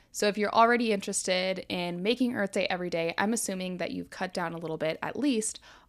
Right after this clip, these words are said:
on your single-use plastic consumption. You're thinking about what voting with your dollar means. You're curious, at least, about plant-based eating. You've started the journey for yourself, and this is a collection of habits and tips to just take that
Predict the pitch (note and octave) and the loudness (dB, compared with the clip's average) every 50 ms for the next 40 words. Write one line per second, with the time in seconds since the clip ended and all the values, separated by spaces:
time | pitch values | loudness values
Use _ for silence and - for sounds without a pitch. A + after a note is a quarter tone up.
0 | - - F3+ F3+ F3+ F3+ F#3+ F#3 F3 E3+ E3+ E3+ E3+ E3+ - - F3 E3 D#3+ E3 | 2 4 4 4 4 2 -2 -2 -2 0 0 0 0 -2 -4 -6 -6 -4 -4 -4
1 | F3 F3+ F#3+ - - - E4 E4+ - - A3 - - F#3+ E3+ D#3+ - D#3 C#3+ C#3+ | -4 -4 -4 -2 2 2 2 2 2 -2 -8 -6 -6 -4 -2 -2 -2 -2 -2 -4
2 | - - C3+ C#3 D3 - F#3 - - - - - - F#3+ F#3 - F3+ F3 F3+ F3 | -4 -4 -4 -4 -4 -6 -10 -12 -16 -20 -8 -2 -2 -2 0 -2 -4 -6 -6 -6
3 | E3+ E3+ - F#3 F3 E3 E3 F3+ F3+ F3+ F3+ F#3 F#3 F3+ F3+ F3+ F3 F#3 F#3+ G3 | -6 -4 -4 0 0 0 0 0 0 0 -2 -2 -2 -2 -2 -2 -2 -2 -4 -4
4 | F#3+ - - G#3+ G#3 G3+ C4 C#4+ D#4+ D#4 C4 G#3 F3+ E3+ D#3+ D#3 D#3 D#3+ D#3+ F3 | -6 -6 -6 -4 -2 0 2 2 2 2 2 0 0 -2 -4 -4 -4 -4 -6 -6
5 | F3+ F#3 F3 - - E4 F4+ F4+ D#4+ C4 A3 G3+ - - - - G#3 - G#3 G#3 | -6 -8 -8 -4 0 2 4 6 8 8 8 8 6 2 0 0 -2 0 0 0
6 | G3+ G3 - - F#3 G3 F#3 F3+ - - - G3 F#3+ F#3 F3+ - F#3 F3+ E3+ - | 0 0 -2 -2 0 0 0 0 -2 -6 -8 -6 -6 -4 -2 -2 -2 -2 -2 -2
7 | - - - - F#3+ E3 - D3 D3+ D#3 G3 - - - - _ - A#3 A#3+ A#3+ | -6 -8 -8 -10 -10 -8 -8 -8 -8 -8 -10 -14 -16 -20 -20 _ 0 2 2 2
8 | G#3 - - - - - - - G3+ G3+ G#3+ G#3+ A3 A3 A3 G#3 G#3 F#3+ G3+ F#3+ | 2 0 -4 -4 -4 0 4 6 6 6 6 6 4 4 4 2 0 0 -2 -2
9 | F3+ - E3+ F3 F3 E3+ E3+ - - - F#3+ G3+ F#3 F#3+ F#3 - - C#4+ D#4 F4 | 0 0 -2 -2 -4 -6 -8 -8 -8 -8 -6 -4 -4 -4 -2 0 4 4 4 4
10 | G4 - - - - - A3 A3 G#3+ G#3 A3 A3+ - C4+ A#3+ A#3 A3 - - G#3 | 2 -2 -6 -8 -2 2 4 4 6 4 4 2 2 2 0 0 0 0 0 0
11 | F#3 - - - - G3 F#3 - - F#3 - - - D4 C#4+ C#4+ C#4 C#4 - - | 0 0 0 0 0 0 0 0 -4 -6 0 4 4 6 8 8 6 4 2 -4
12 | - G3 F#3 - - G3 F#3 F#3 - - - - - - - - C4 D4 D4 D4 | -6 -4 -4 -4 -2 -2 -2 -2 -4 -6 -8 -10 -16 -8 -2 2 4 4 4 4
13 | - - B3 A3+ - - G#3+ G3+ | 2 -2 -2 -2 2 2 2 2